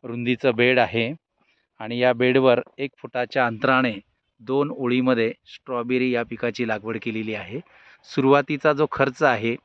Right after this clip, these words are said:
या पिकासाठी थोडा जास्तीचा असतो, म्हणजे रोपाची किंमत सात, साडेसात रुपये प्रति रोप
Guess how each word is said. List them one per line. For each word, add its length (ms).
या 140
पिकासाठी 760
थोडा 180
जास्तीचा 540
असतो, 320
म्हणजे 180
रोपाची 440
किंमत 380
सात, 260
साडेसात 500
रुपये 380
प्रति 280
रोप 220